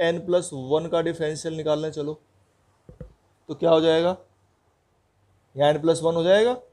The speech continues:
ठीक है, और ऊपर power एक कम है तो n आ जाएगा।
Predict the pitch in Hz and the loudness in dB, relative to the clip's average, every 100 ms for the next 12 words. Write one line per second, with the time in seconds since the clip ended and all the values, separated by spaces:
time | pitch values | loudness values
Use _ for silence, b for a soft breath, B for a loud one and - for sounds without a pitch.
0 | _ _ _ _ _ _ _ _ _ _ | _ _ _ _ _ _ _ _ _ _
1 | _ _ _ _ _ _ _ _ _ 147 | _ _ _ _ _ _ _ _ _ -8
2 | 147 233 247 - _ _ _ _ _ - | 4 4 4 -6 _ _ _ _ _ 0
3 | 147 160 165 160 196 214 - - _ 147 | 4 4 2 4 4 4 0 -14 _ 0
4 | 156 170 175 170 180 170 147 143 123 117 | 2 4 0 -2 -4 -4 -4 -6 -6 -6
5 | 113 117 117 | -4 -4 -6